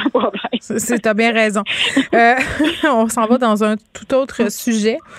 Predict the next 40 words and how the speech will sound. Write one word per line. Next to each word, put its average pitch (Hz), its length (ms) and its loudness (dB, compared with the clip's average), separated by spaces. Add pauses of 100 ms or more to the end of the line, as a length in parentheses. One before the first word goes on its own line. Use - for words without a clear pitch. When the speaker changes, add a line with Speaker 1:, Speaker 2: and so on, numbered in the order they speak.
(500)
Speaker 2:
Euh, 196 220 2 (200)
la 214 120 -2
proposition 226 540 -2
de 330 60 -6
Mac 220 280 0
Ward, 254 240 0
Mathieu, 240 460 -2 (180)
euh, 185 400 4
qui - 160 -6
disait, 190 320 0
moi, 240 140 -2
j'ai 208 160 -2
des 196 100 0
mini-maisons, 208 840 0
je - 60 -6
pense 233 140 -2
que - 80 -8
c'est 214 80 0
vingt-cinq 208 480 -2
maisons, 202 340 -2 (960)
proposait 208 460 0
ça 160 100 2
Speaker 1:
Oui. 233 80 4
Speaker 2:
à 240 180 4
la 196 120 0
mairie, 196 540 2
euh, 180 200 4
à - 20 2
la 180 100 2
mairesse 190 280 0
Plante, 202 340 -2
ben, 147 160 -2
pas 170 140 -2
elle 185 140 -2
personnellement, 185 480 -2
à - 20 -8
la 226 100 -2
Ville 220 140 0
de 214 40 2
Montréal, 202 460 -2